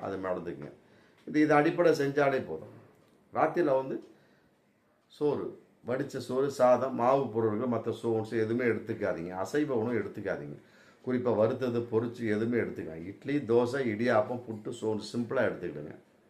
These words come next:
முடிஞ்சு போச்சு. காலையில அப்படி பார்த்தீங்கன்னா மலச்சிக்கல் மொள மொளன்னு அப்படியே வந்துரும். மத்தபடி வந்து ராத்திரில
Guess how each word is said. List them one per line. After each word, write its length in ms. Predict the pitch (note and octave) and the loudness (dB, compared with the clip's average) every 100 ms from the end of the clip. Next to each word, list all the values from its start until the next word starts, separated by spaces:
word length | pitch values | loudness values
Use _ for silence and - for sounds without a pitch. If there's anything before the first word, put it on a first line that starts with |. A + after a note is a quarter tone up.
| _ _ _ _ _ _ | _ _ _ _ _ _
முடிஞ்சு 260 | B2+ C3 | -4 -4
போச்சு. 300 | F2 D2 - - - _ _ _ _ _ _ _ - - - | -4 -8 -12 -20 -20 _ _ _ _ _ _ _ -20 -20 -2
காலையில 720 | D3+ D#3+ D#3 D3+ D3 C3+ A2 G#2 - _ | 4 6 6 6 6 6 4 -2 -10 _
அப்படி 320 | - A#2+ D3 A#2+ | -2 2 2 4
பார்த்தீங்கன்னா 400 | C3+ C3 C#3 D#3+ | 4 4 -2 0
மலச்சிக்கல் 580 | C3 D3+ D3+ A#2+ G#2 - A2 | 2 2 0 -2 -2 0 2
மொள 120 | C3 | 4
மொளன்னு 220 | C3 C#3 C#3+ | 6 4 4
அப்படியே 340 | A2 A#2+ G#2 | 2 0 0
வந்துரும். 280 | E2+ E2+ - - _ _ _ | 0 -6 -8 -14 _ _ _
மத்தபடி 400 | C3 D3+ D3 D3+ | -2 0 2 2
வந்து 640 | C3+ D3 G3 C#3 G2+ F#2 - | 2 2 4 4 4 0 2
ராத்திரில 420 | C#3+ D#3 D3+ E3 | 6 6 4 0